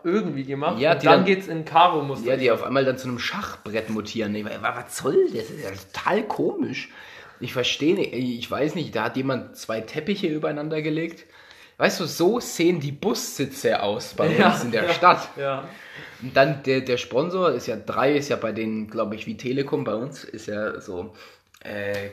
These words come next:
Speaker 2: Gla-, Glasfaser
Speaker 1: Okay,
Speaker 2: oder
Speaker 1: ja,
Speaker 2: sowas.
Speaker 1: weiß ich es nicht, aber halt auch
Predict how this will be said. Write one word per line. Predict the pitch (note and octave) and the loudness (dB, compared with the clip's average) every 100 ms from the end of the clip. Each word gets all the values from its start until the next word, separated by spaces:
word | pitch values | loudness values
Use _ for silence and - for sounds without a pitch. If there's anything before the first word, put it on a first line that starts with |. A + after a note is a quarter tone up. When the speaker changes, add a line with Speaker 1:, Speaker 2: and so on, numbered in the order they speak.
| - | -10
Speaker 2:
Gla-, | G#2 - G#2+ - | -10 -10 -14 -10
Glasfaser | A2 B2 - C#3 C#3 C#3 C#3 - - | -6 -4 -4 -6 -2 -2 -2 -10 -12
Speaker 1:
Okay, | C#3 D#3 D3 | -8 -2 0
Speaker 2:
oder | C#3+ | 4
Speaker 1:
ja, | C#3 C#3+ | 8 8
Speaker 2:
sowas. | C3 | 10
Speaker 1:
weiß | C#3+ D#3 | 8 8
ich | D#3+ | 0
es | C#3 | 0
nicht, | F3 F3 | 0 2
aber | C3+ C3+ | 2 4
halt | C3+ C3+ | 6 4
auch | C3+ D3 D3+ | 8 6 6